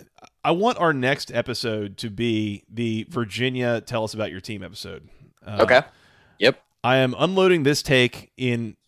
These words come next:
Speaker 1: in anticipation of that episode, but I want to use that episode to try to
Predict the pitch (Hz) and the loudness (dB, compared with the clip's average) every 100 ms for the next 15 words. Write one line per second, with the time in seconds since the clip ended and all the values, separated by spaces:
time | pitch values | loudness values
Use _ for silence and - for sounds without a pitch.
0 | - 117 107 98 151 120 139 135 165 165 | -8 -6 -6 -4 -6 -4 -4 -4 -4 -2
1 | 170 185 196 190 175 135 147 156 208 226 | -2 -2 -2 -2 0 2 2 0 -2 -2
2 | - 170 139 104 123 160 143 135 135 127 | -4 -4 -4 -4 -2 0 2 4 4 2
3 | 135 127 110 135 127 123 | 0 0 0 -2 0 0